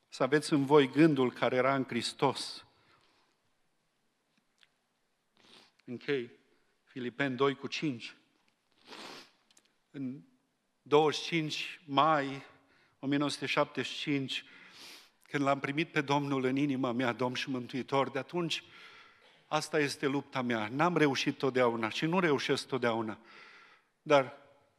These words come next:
lupta mea cu mine însumi, cu mine însumi, aceasta este, să am gândul lui, să am inima lui, să am timpul lui, să înțeleg ce vrea el, să înțeleg ce așteaptă el de la mine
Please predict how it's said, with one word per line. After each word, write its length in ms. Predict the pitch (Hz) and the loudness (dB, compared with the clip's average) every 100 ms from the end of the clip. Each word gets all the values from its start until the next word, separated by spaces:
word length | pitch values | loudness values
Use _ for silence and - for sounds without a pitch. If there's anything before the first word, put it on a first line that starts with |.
| _ _ - | _ _ -6
lupta 380 | 156 165 - 147 | -4 -4 -4 -2
mea 280 | 143 127 120 | 0 0 -4
cu 280 | - - | -10 -2
mine 300 | 143 180 170 | 4 6 8
însumi, 600 | 160 170 - 131 107 - - _ _ - | 8 6 2 -4 -8 -10 -20 _ _ -8
cu 100 | 156 | -4
mine 240 | 185 185 | -2 0
însumi, 460 | 180 170 - 110 - - - - - - | 0 -2 -6 -10 -14 -20 -20 -20 -20 -14
aceasta 400 | 131 160 147 156 | -2 -2 0 0
este, 300 | 123 - - | 0 -4 -14
să 160 | - - | -10 -4
am 200 | 147 123 | -4 -2
gândul 340 | 160 160 165 | -4 -4 -8
lui, 220 | 165 170 - _ _ _ _ _ _ _ _ _ _ _ _ _ | -8 -10 -14 _ _ _ _ _ _ _ _ _ _ _ _ _
să 140 | - - | -4 2
am 140 | 151 | 2
inima 460 | 170 160 180 160 165 | 2 -4 -2 -2 -4
lui, 340 | 170 165 - - _ _ _ _ _ _ _ - - | -4 -8 -10 -20 _ _ _ _ _ _ _ -20 -20
să 180 | - - | -6 2
am 180 | 196 151 | 2 2
timpul 400 | 165 185 175 185 | -2 -2 -2 -2
lui, 180 | 160 165 | 0 -2
să 160 | - | -2
înțeleg 440 | 175 147 170 190 180 | -2 0 0 0 0
ce 160 | - | 0
vrea 300 | 147 143 160 | 0 2 2
el, 360 | 180 147 170 180 - _ _ _ - - - | 2 0 -2 -6 -18 _ _ _ -20 -20 -18
să 160 | - 190 | -4 -2
înțeleg 380 | 165 156 180 170 | 0 0 0 0
ce 120 | 180 | -2
așteaptă 440 | - - 190 - | 2 2 2 2
el 160 | 156 170 | 0 2
de 100 | 147 | 0
la 120 | 139 | 0
mine 400 | 139 131 156 | -2 -2 -2